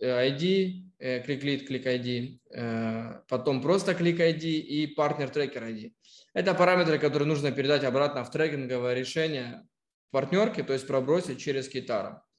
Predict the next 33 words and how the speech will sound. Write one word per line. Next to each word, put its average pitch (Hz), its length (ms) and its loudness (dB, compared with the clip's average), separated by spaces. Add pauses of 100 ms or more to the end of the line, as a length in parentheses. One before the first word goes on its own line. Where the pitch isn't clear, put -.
(180)
Сейчас, - 240 -6
секунду, 135 400 -4
в 113 60 -10
чат 120 280 -2
пишут. 156 320 0 (540)
Запись 160 420 2
будет, 170 260 4
запись 190 360 0
уже 160 200 0
идет, 127 240 -2
да, 117 240 -6
запись 127 280 -8
будет. 113 260 -6 (1120)
Вот. 135 420 0 (720)
Э, 117 600 -2 (520)
и, 175 440 4
э, 131 560 4
Sub 175 300 2
I 175 120 6
D, 208 300 2
вот 143 200 0
наш, 127 260 -2
да, 165 420 -4 (880)
вот 120 220 -4
он, 113 140 -8
клик 131 260 -4
I 120 120 0
D, 117 120 -2
Sub 113 260 -6
I 117 60 -2
D. 110 200 -4
Это, 151 220 2
естественно, 165 840 2